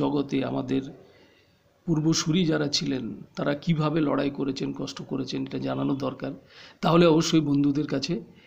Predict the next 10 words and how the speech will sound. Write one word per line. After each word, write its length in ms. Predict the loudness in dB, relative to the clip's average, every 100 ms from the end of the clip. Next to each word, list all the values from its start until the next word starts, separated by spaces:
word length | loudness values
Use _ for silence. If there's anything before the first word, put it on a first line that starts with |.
| -20 _ _
ভিডিওটিকে 460 | -4 0 0 0 -2
শেয়ার 280 | -4 -4 -4
করার 260 | -4 -6 -6
জন্য 220 | -4 -4
অনুরোধ 340 | -4 -6 -6 -2
রইল। 200 | 0 2 0 -6 -20 -20 -20 _ _ _ -12
আজকে 260 | -8 -2 0
আসি, 260 | 0 0 0
দেখা 280 | -2 -4 -2
হবে 260 | -2 -2